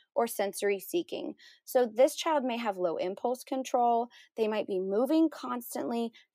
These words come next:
fidgeting, crashing, bumping, or fiddling with objects. These are often associated with A D H D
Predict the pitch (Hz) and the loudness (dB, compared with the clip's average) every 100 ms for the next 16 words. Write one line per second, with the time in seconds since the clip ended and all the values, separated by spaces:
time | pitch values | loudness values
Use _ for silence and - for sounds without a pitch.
0 | _ - 294 240 269 262 262 254 - - | _ 4 4 4 2 2 2 -2 -2 0
1 | 262 247 - 247 240 226 - - _ 196 | 2 2 2 2 2 -2 -8 -20 _ -14
2 | 180 - 269 254 262 247 247 208 170 - | 4 10 10 10 4 6 4 4 4 -2
3 | - 220 254 285 277 277 214 208 226 214 | -2 6 8 8 6 8 8 8 6 6
4 | - - - - _ _ 220 262 302 302 | 4 -2 -18 -20 _ _ 0 2 4 6
5 | 226 220 - 269 208 - 202 208 208 190 | 6 4 4 2 2 2 0 2 2 2
6 | 185 185 - 180 202 190 180 - - 240 | 0 -2 0 0 2 2 0 -2 -2 -2